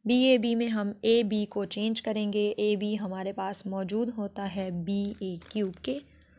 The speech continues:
तो ये हमारे पास आएगा ए क्यूब, चूँकि बी स्क्वायर जो है वो आइडेंटिटी एलिमेंट हो जाएगा,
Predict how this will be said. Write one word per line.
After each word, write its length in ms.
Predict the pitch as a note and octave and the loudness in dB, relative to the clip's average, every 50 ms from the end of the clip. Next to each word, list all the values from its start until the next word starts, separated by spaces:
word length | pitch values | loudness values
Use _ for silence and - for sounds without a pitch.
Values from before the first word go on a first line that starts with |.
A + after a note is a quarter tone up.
| - - - - _ _ _ _ _ _ _ _ _ _ _ _ _ _ _ C6+ C6+ _ _ _ - - - - - - - - - _ _ - | -20 -20 -20 -20 _ _ _ _ _ _ _ _ _ _ _ _ _ _ _ _ _ _ _ _ -20 -20 -20 -20 -20 -20 -20 -20 -20 _ _ -6
तो 80 | G3+ | -4
ये 140 | F#3+ F#3 F#3 | -4 -4 -4
हमारे 340 | F#3 F3+ F3+ F3+ F#3 F#3 - | -4 -6 -8 -8 -8 -10 -10
पास 340 | - - - - - - - | -10 -10 -8 -6 -6 -6 -6
आएगा 360 | G3+ F#3+ F#3+ - - - - - - _ _ _ _ _ _ _ _ _ _ _ _ - | -6 -6 -6 -6 -6 -6 -8 -8 -12 _ _ _ _ _ _ _ _ _ _ _ _ -8
ए 140 | - G3 F#3+ F#3 - | -6 -6 -6 -6 -4
क्यूब, 300 | - A3+ B3 C#4 C#4 C#4 - - _ - - - _ - - - | -2 0 0 0 -2 -4 -12 -20 _ -20 -20 -20 _ -20 -12 -8
चूँकि 300 | - G#3+ G3+ F#3+ G#3 G3+ G3 | -4 -4 -2 -2 -2 -2 -2
बी 240 | F3+ G3 G3 F#3+ F3+ | -2 -2 -4 -2 -4
स्क्वायर 320 | - - - G3+ G3+ G3 F#3 | -4 -4 -2 -2 -2 -2 -4
जो 120 | F#3 F#3+ | -4 -8
है 120 | F#3+ F#3+ F3+ | -8 -8 -6
वो 200 | F#3+ A3 B3+ - - - | -6 -8 -8 -8 -6 -6
आइडेंटिटी 500 | G3+ F#3 E3 F#3+ F3 E3+ - - B3 C4 | -4 -4 -4 -4 -6 -6 -6 -6 -4 -2
एलिमेंट 400 | C4+ B3+ B3+ B3 B3+ B3+ B3 B3 | -2 0 0 0 0 0 0 0
हो 80 | C4 B3+ | 0 0
जाएगा, 400 | B3+ B3+ A#3+ A#3 A3 A#3+ A#3+ | 0 0 -2 0 0 -2 -2